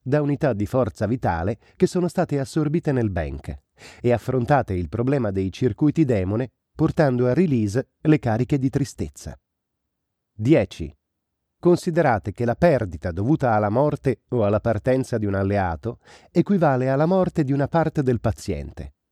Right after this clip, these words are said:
e che la riduzione della morte o della partenza di un alleato restituirà al paziente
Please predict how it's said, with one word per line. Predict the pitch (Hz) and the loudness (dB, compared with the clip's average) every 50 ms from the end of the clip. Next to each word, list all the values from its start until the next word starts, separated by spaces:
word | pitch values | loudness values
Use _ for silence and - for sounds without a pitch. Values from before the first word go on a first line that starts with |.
| _ _ _ _ - | _ _ _ _ -2
e | 135 131 | 0 2
che | - 160 135 | 4 4 6
la | 117 107 98 | 6 4 4
riduzione | 110 151 180 175 185 - - - 202 202 185 | 6 4 4 4 2 0 0 0 0 2 2
della | 139 139 127 | 2 2 2
morte | 117 127 139 127 104 - - - 127 - _ - | 4 4 4 4 2 0 -2 -4 -4 -4 _ -6
o | - 113 | -4 -2
della | 101 120 110 101 | 2 2 2 2
partenza | - 110 104 104 - - 127 117 101 90 - - 104 | 2 0 -2 0 0 2 2 2 2 0 -4 -6 -6
di | 95 98 | -4 -4
un | 98 95 | -2 -2
alleato | 92 98 98 104 101 87 80 78 - - 120 120 _ _ - - - _ _ | -2 0 0 0 0 0 -2 -4 -4 -6 -8 -8 _ _ -20 -20 -20 _ _
restituirà | - 135 165 175 - - 185 170 185 185 180 160 143 120 104 | -2 2 2 2 2 2 0 2 4 4 4 4 4 2 2
al | 104 107 - | 0 0 0
paziente | 165 156 - - - 190 175 156 139 - 165 - - | -2 -2 -2 0 2 2 2 2 0 -2 -4 -4 -6